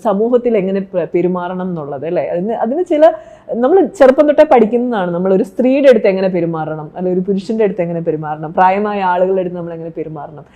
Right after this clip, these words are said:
ഇത് ഫാമിലിയിൽ നിന്നും നമ്മൾ, നമ്മളെ സ്കൂളുകളിൽ നിന്നായാലും ഒക്കെ നമ്മളെ പഠിപ്പിച്ചു വിടുന്നതാണ്. എനിക്ക് തോന്നുന്നു ആ ഒരു, ഒരു, ഒരു, ഏഹ്, സൊസൈറ്റിയിൽ എങ്ങനെ പെരുമാറണം എന്നുള്ള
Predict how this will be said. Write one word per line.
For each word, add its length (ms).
ഇത് 100
ഫാമിലിയിൽ 540
നിന്നും 280
നമ്മൾ, 220
നമ്മളെ 260
സ്കൂളുകളിൽ 600
നിന്നായാലും 440
ഒക്കെ 140
നമ്മളെ 240
പഠിപ്പിച്ചു 380
വിടുന്നതാണ്. 460
എനിക്ക് 280
തോന്നുന്നു 260
ആ 160
ഒരു, 260
ഒരു, 160
ഒരു, 200
ഏഹ്, 180
സൊസൈറ്റിയിൽ 800
എങ്ങനെ 260
പെരുമാറണം 680
എന്നുള്ള 380